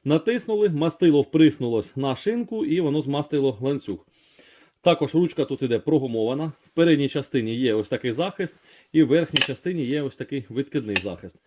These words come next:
Акумулятор такий самий, макітовська посадка. Так, акумулятор ємність не сказав. Дивіться, двадцять вольт, півтори ампер-години цей акумулятор має ємність. Також в нижній частині у нас три виходи.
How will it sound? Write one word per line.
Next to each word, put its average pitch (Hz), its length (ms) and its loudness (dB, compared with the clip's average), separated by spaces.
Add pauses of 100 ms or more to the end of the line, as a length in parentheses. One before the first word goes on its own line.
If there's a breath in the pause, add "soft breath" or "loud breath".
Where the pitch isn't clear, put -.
(400 soft breath)
Акумулятор 147 600 -2
такий 135 240 -8
самий, 190 300 -2
макітовська 135 500 -2
посадка. 170 580 -4 (160)
Так, - 220 -4
акумулятор 151 480 0
ємність 131 300 0
не 120 60 -12
сказав. 101 340 -4
Дивіться, 113 320 -4
двадцять 147 400 -4
вольт, 190 320 -2
півтори 135 360 -4
ампер-години 135 640 -4
цей 127 180 -4
акумулятор 117 580 -6 (600 soft breath)
має 120 260 0
ємність. 90 500 -2 (420 soft breath)
Також 156 440 -2
в 131 40 -4
нижній 131 260 2
частині 123 420 -2
у 107 40 -4
нас 95 160 -8
три 151 240 2
виходи. 139 460 -2